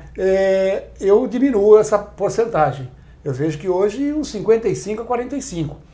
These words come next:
São Paulo ganhou corpo, São Paulo se incorporou, é, tem a estreia do Cuca.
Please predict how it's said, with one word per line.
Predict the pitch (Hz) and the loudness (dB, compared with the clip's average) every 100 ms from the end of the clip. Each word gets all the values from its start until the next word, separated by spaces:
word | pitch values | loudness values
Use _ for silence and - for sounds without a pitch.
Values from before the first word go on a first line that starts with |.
| - | -20
São | - 143 | -8 -6
Paulo | 143 165 | 0 0
ganhou | 160 165 208 | 2 2 2
corpo, | 214 185 220 233 | 4 6 6 6
São | - 147 | 0 -4
Paulo | 175 147 | -2 -6
se | 190 | -6
incorporou, | 185 165 135 147 165 226 - - - | -4 -2 -2 -2 0 -2 -4 -20 -8
é, | 165 170 160 151 - - | -2 2 2 2 -2 2
tem | 226 254 | 4 4
a | |
estreia | - 214 202 175 | 2 0 0 0
do | 156 | -2
Cuca. | 160 190 - 240 | -4 -4 -2 -4